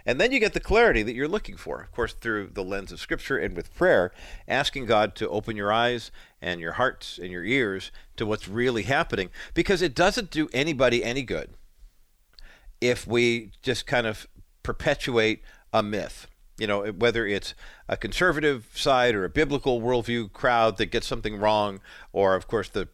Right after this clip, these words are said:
progressive left that gets most of <laughs> life wrong, unfortunately. Um, and so the,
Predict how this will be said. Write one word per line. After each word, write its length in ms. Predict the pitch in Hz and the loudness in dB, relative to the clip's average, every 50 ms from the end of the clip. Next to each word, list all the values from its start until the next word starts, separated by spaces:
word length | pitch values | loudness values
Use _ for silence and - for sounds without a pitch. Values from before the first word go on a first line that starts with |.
| - - | -12 -6
progressive 520 | - 110 90 101 113 123 - - 113 104 | -6 -4 0 2 2 2 0 -2 -4 -2
left 300 | 95 104 107 110 110 - | 2 2 2 2 2 -2
that 80 | 113 98 | -4 -4
gets 200 | 110 107 - - | -4 -4 -2 -2
most 240 | 98 120 123 - | -2 -2 0 -2
of 140 | 117 90 85 | -6 -4 -4
<laughs> 140 | 101 107 - | -4 -2 -2
life 180 | 156 135 - - | -2 -2 0 2
wrong, 200 | 117 110 117 107 | 2 2 2 0
unfortunately. 760 | 107 101 82 120 131 143 123 - 110 98 90 92 110 127 - _ _ - - - - - - - - - - - - | -6 -2 0 2 2 2 0 -2 -4 -4 -4 -6 -6 -8 -10 _ _ -20 -20 -20 -20 -20 -18 -18 -16 -16 -16 -4 0
Um, 300 | 110 113 110 104 101 98 - - - - - - _ - - - - - - - - - - - - - - - _ _ - | 2 2 2 2 0 -6 -14 -20 -20 -20 -20 -20 _ -20 -20 -20 -20 -18 -18 -20 -20 -20 -20 -20 -20 -20 -20 -20 _ _ -6
and 140 | - 139 127 | -4 -4 0
so 220 | - 170 151 131 | 4 4 4 4
the, 300 | - 120 113 139 120 80 | 2 2 2 2 2 0